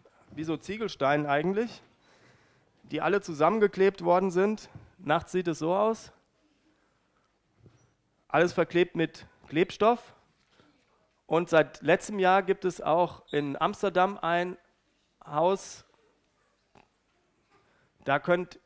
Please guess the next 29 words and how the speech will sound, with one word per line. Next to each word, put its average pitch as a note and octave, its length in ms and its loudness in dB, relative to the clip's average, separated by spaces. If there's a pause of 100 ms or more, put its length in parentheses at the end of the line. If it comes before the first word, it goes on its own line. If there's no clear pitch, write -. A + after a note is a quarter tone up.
ihr E3 140 0
sehen, E3+ 300 0
dass E3 180 0
man D#3 140 -4
ganze D#3+ 260 -2
Backsteine C#3+ 840 -2 (340)
aus C3+ 240 -4
Glas B2+ 280 0
gemacht D#3+ 360 -2
hat, - 280 -4
als C#3+ 200 -4
Ersatz C#3+ 420 -2
für D#3 140 -8
die C#3+ 100 -4
normalen C#3 460 0
Backsteine C3+ 640 -4 (1400)
für - 120 -8
diese C#3 220 -6
Fassade. C3 520 0 (1600)
Man D#3+ 180 2
kann A#3 280 4 (320)
das F#3+ 180 0
Glas G3 300 6
sich G#3+ 160 0
eigentlich G3 320 6
heute G3+ 200 6
nicht G3 160 0
mehr E3 140 6
wegdenken. A#3+ 800 4